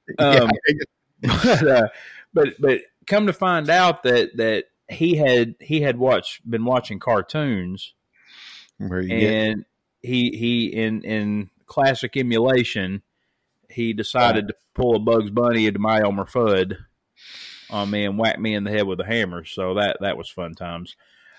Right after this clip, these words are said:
Speaker 2: Uh, another incident, I've actually got three. Um, another incident involving my brother,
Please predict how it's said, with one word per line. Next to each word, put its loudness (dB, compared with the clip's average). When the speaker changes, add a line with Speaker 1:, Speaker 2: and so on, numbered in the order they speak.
Speaker 2:
Uh, 2
another 2
incident, -2
I've -2
actually 0
got -2
three. -8
Um, -8
another 2
incident -2
involving -2
my -4
brother, -4